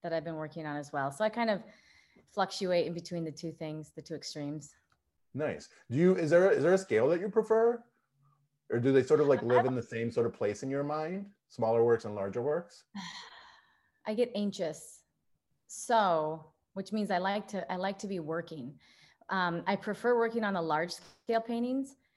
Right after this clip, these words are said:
Speaker 1: And when I get stuck on a moment or I need, like, a break, I need time to just think, I'll do something smaller. But I have to keep working with my hands, you know, and I have, I like to keep figuring out,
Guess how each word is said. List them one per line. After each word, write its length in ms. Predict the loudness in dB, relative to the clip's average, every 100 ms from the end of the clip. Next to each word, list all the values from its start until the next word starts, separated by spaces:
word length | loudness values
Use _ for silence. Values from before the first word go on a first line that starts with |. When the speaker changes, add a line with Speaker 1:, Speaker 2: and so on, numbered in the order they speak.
| _ _ -8
Speaker 1:
And 480 | -4 -2 -2 -2 -2
when 100 | -2
I 60 |
get 340 | 0 -2 -2 -10
stuck 340 | -2 -2 0
on 100 | -2
a 40 |
moment 420 | -2 -2 0 0 0
or 120 | 2
I 100 | 2
need, 200 | -2 -4
like, 180 | -4 -4
a 60 |
break, 460 | -6 -2 -2 -4 -12 _
I 60 | -10
need 180 | -10 -8
time 300 | -8 -8 -8 -12
to 60 |
just 260 | -12 -14 _
think, 360 | -4 -4 -8 _ _ _ -10
I'll 80 | -8
do 280 | -6 -6 -6
something 440 | -6 -6 -6 -8
smaller. 720 | -6 -4 -2 -2 -4 -8 -14 _ _ -6
But 140 | 2 4
I 60 |
have 200 | 4 2
to 80 | -2
keep 180 | -6 -4
working 280 | -4 -4 -6
with 120 | -4
my 140 | -6
hands, 480 | -6 -8 -8 -10 -10
you 100 | -8
know, 220 | -6 -4
and 120 | -4
I 60 | -4
have, 200 | -4 -6 -6
I 80 | -4
like 220 | -4 -6
to 80 | -8
keep 280 | -10 -10 -8
figuring 480 | -8 -6 -6 -6 -6
out, 300 | -6 -6